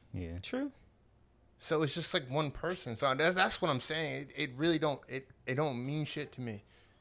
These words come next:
Speaker 3: That's what I'm
Speaker 1: Yeah.
Speaker 3: saying. It, it really doesn't mean shit. I could say anybody is invited to cookout. What the fuck does that mean? Like, uh, on a real serious note.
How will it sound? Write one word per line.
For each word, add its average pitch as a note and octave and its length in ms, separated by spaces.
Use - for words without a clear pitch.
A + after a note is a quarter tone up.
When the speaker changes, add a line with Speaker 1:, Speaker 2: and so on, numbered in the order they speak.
Speaker 3:
That's E3+ 240
what D3 100
I'm B2 100
Speaker 1:
Yeah. - 60
Speaker 3:
saying. A#2 240
It, B2+ 240
it C#3 160
really E3 260
doesn't C#3 360
mean D3+ 200
shit. - 260
I E3 100
could F3+ 140
say C#3+ 280
anybody B2 760
is A#2 200
invited A2+ 440
to B2 60
cookout. A#2 420
What B2+ 140
the E3 80
fuck - 220
does C#3 100
that C3 140
mean? C3+ 320
Like, A2+ 280
uh, B2 320
on B2 120
a A2+ 320
real D3 140
serious E3 420
note. D3+ 320